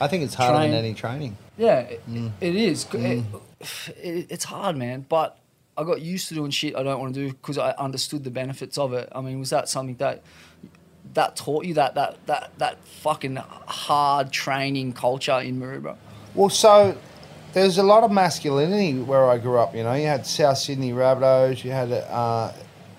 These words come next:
Speaker 1: uh, the Roosters, you had all the local footy community around you, you know, you had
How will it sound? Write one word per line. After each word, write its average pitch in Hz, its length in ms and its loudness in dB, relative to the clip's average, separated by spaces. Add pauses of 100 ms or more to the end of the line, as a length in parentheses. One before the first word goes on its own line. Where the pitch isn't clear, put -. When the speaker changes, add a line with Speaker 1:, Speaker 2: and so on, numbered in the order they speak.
(340)
Speaker 1:
uh, 120 220 2
the 113 100 -6
Roosters, 131 1000 -2 (640)
you - 60 -20
had 139 120 -2
all 147 160 6
the 135 80 0
local 131 360 4
footy 139 340 -2
community 135 580 -2
around 131 400 0
you, 131 340 0 (200)
you 131 100 -8
know, 123 140 -2
you 127 180 -2
had 131 320 0